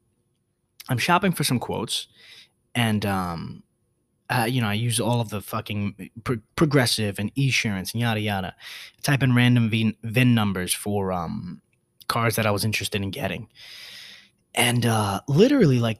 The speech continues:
two, three months ago, I pro-, probably, yeah, like, two months ago, maybe, um, I type in this, I, I get a, a quote from Esurance, and Esurance has been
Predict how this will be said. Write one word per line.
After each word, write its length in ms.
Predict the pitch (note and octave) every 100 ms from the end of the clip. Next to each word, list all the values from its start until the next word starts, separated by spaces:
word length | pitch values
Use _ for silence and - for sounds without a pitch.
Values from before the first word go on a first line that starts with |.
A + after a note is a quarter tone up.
| -
two, 500 | - - G#3+ G#3 G3+
three 220 | - F3
months 280 | E3+ F3 D#3+
ago, 400 | G#2 F#2+ F#2 G2+ _ _ _ _ _ -
I 100 | A#2+
pro-, 240 | - A#2+
probably, 400 | A2+ A#2+ A2+ A2
yeah, 140 | C#3+ G2
like, 140 | F#2
two 140 | - A2
months 180 | F#2
ago, 100 | -
maybe, 460 | F2+ F#2+ F#2 E2+ - -
um, 560 | A#2+ A#2+ A2 F#2+ F2 - _ _ _ _ -
I 60 | A#2+
type 260 | D#3+ D3
in 160 | D3+ C#3
this, 440 | B2+ - - - - _ -
I, 280 | C3 C#3+ C3
I 60 | C3+
get 180 | D3 D3+
a, 180 | C#3 A#2
a 60 |
quote 320 | - F3 D#3
from 160 | - A2+
Esurance, 680 | D#3 E3+ - G2 G2+ - - _ _ _
and 180 | D#3+ D#3+ -
Esurance 640 | A3 B3 - - G#2+ G#2+ -
has 240 | C3+ B2
been 180 | A#2+